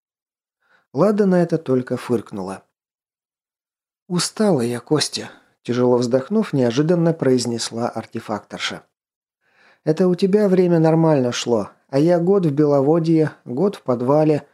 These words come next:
Я скоро на стенку полезу. Если бы не Горд, с ума бы сошла.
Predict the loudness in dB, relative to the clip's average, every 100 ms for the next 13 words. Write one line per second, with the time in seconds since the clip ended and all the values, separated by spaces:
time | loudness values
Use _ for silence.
0 | _ _ _ -4 0 0 -2 -2 0 2
1 | 0 0 0 0 -2 0 2 2 0 -8
2 | -12 _ _ _ _ -10 -2 0 0 -2
3 | 0 2 2 2 0 -2 -4 -4 -4 -2
4 | -2 -4 -6 -4 -6